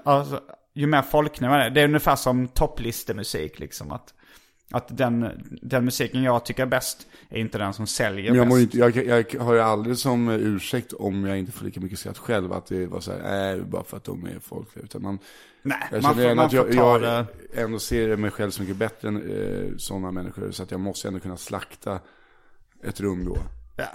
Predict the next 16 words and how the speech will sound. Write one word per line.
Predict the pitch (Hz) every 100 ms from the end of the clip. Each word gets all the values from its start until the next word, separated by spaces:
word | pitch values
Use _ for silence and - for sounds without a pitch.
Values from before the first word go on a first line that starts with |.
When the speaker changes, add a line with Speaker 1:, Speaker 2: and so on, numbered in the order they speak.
| - - - - - - - _ _ _ -
Speaker 2:
Men | 101
det |
är |
inte | 110 101
allt | 98
man | 90
gör | 90
det. | - - _ _ - -
Speaker 1:
Nej. | - 117 120 - - - - - -
Det, | 120 113 113 - - 110 - - - -
ja, | -
det, | 131 151
det | 147
blir | 151
så | 147
svårt, | - - 185 123 117 -